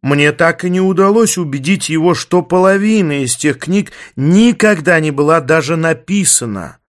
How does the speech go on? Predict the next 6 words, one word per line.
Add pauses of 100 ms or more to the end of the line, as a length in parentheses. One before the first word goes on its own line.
(220)
А
вот
эта,
безусловно,
написана
была.